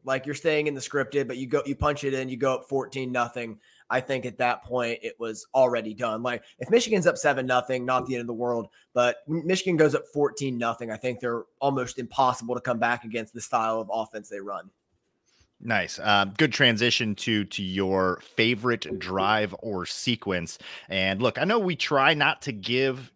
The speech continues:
Speaker 2: too much credence to the opening drive because that should be your best looking drive every single time
Speaker 1: Yes.
Speaker 2: it's scripted. You had a week to plan the first drive, so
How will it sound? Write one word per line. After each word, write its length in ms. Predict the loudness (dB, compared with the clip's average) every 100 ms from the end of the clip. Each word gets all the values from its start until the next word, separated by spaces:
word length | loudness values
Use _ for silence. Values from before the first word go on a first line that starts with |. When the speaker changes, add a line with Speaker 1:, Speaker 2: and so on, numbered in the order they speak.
| -12
Speaker 2:
too 200 | -6 -4
much 280 | -4 -6 -6
credence 480 | -4 -2 -4 -6
to 120 | -4 -2
the 140 | -2
opening 420 | -4 -6 -6 -4
drive 380 | -2 0 0 -2
because 220 | -4 2
that 160 | 2 2
should 200 | 0 0
be 60 |
your 140 | 2 2
best 260 | 0 -2
looking 260 | -6 -8 -8
drive 440 | -2 0 0 -4 -6
every 220 | -8 -8
single 300 | -8 -10 -8
time 240 | -4 -4
Speaker 1:
Yes. 80 | -4
Speaker 2:
it's 200 | -6 -6
scripted. 380 | -6 -6 -4 -6 -10 -12
You 120 | 0 2
had 60 |
a 60 | 4
week 380 | 4 2 2 -6
to 80 |
plan 420 | -6 0 0 0 -2
the 80 |
first 340 | -4 -4 -4 -4
drive, 360 | -2 -2 -4 -12
so 320 | -12 -10 -10